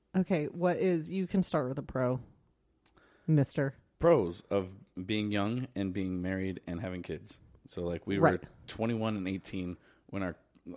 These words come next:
Speaker 2: actual babies were born. Um, but I would say the biggest pro f-,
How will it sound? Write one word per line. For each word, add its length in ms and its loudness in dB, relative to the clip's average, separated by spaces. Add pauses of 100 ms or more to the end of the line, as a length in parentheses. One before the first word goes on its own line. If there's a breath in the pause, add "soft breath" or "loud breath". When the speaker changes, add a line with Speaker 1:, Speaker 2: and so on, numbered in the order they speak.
Speaker 2:
actual 440 -10 (300)
babies 280 -6
were 100 -6
born. 540 -8 (800)
Um, 360 0 (840 soft breath)
but 160 6
I 60 10
would 120 4
say 120 4
the 80 0
biggest 340 0
pro 180 4
f-, 140 -8